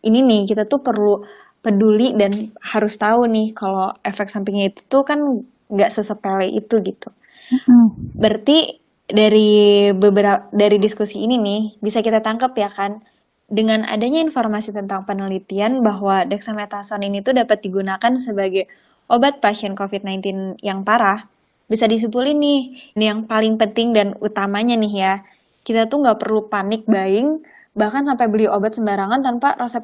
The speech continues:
Speaker 1: dokter. Apalagi
Speaker 2: Setuju.
Speaker 1: obat, obat dexamethasone ini kan termasuk golongan obat keras ya.
Speaker 2: Iya, setuju banget. Belum lagi kan obat ini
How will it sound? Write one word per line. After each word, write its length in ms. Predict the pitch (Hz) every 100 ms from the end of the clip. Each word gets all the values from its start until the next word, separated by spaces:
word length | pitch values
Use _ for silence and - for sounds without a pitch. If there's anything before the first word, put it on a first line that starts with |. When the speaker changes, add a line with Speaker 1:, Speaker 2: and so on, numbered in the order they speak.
| 214
Speaker 1:
dokter. 640 | 220 - 277 269 254 254 - _
Apalagi 480 | - 208 214 220 285
Speaker 2:
Setuju. 240 | 220 247 214
Speaker 1:
obat, 120 | 214 - _ _ _ _
obat 180 | 208 214
dexamethasone 640 | 214 233 214 214 214 220 220
ini 80 | 254
kan 160 | 320
termasuk 400 | 285 220 220 -
golongan 400 | 202 196 196 185
obat 240 | 196 196 -
keras 400 | 254 254 247 214
ya. 320 | 196 208 - 269
Speaker 2:
Iya, 240 | 294 233
setuju 240 | - 226
banget. 240 | 233 247 - -
Belum 240 | 254 277
lagi 400 | 285 247 208 214
kan 240 | - 349
obat 240 | 269 240 226
ini 240 | 233 247